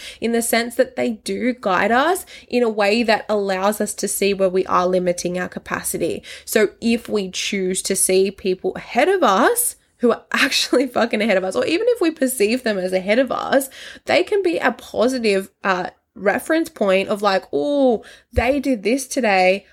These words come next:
Oh, okay, this is good feedback for me." Not, "Oh, I'm gonna put myself in scarcity right now because they've done more than me." So also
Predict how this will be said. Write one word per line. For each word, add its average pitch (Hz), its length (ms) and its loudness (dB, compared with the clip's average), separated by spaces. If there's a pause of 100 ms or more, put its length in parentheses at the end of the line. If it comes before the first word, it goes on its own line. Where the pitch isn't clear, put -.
(200)
Oh, 247 300 4
okay, 208 380 0
this 190 280 -2
is 208 120 -6
good 190 240 -2
feedback - 540 -4
for - 120 -8
me." 147 360 -2
Not, 208 340 0 (260)
"Oh, 233 380 4
I'm 202 200 2
gonna 202 180 2
put - 240 -8
myself 185 460 -2
in 190 180 -6
scarcity 185 540 -4
right 175 200 -2
now 180 200 -2
because 196 340 -6
they've - 200 -4
done 185 300 -6
more 175 180 -4
than 175 180 -6
me." 85 280 -8 (400)
So 226 320 0 (340)
also 311 680 2